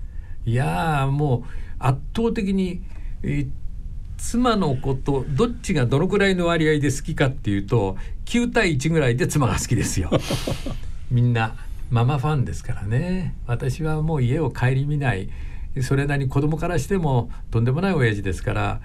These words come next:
Speaker 1: えー、そりゃママが帰ってくることが一番の喜びで、とても喜び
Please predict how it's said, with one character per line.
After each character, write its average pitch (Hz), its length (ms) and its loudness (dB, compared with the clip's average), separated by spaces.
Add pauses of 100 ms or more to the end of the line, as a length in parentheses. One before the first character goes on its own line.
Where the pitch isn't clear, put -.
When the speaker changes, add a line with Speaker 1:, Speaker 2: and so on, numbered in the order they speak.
(560)
Speaker 1:
え 120 240 0
ー、 117 40 -2
そ - 160 -2
り 180 80 0
ゃ 202 220 2
マ 175 260 0
マ 156 140 2
が 113 140 0
帰 113 180 2
っ - 20 -
て - 220 -4
く - 120 -2
る 101 100 -2
こ - 100 -6
と 120 120 -2
が 110 100 0
一 101 200 -2
番 131 240 2
の 101 120 0
喜 95 360 0
び 92 120 -2
で、 90 240 -2 (420)
と - 100 -4
て 117 80 0
も 160 100 2
喜 170 80 -2
び 160 80 0